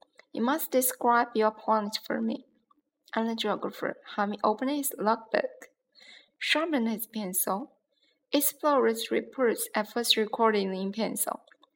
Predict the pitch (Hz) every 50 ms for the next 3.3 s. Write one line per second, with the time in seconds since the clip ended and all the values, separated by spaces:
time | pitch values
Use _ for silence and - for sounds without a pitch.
0 | _ _ - 220 220 240 277 285 - 247 - 214 208 202 202 196 208 220 202 196
1 | 196 - 180 202 185 196 214 214 214 214 202 - 208 202 - - - 233 220 208
2 | 220 - - - - 226 - 196 196 - - - 190 190 - - 214 190 180 -
3 | - - - - - -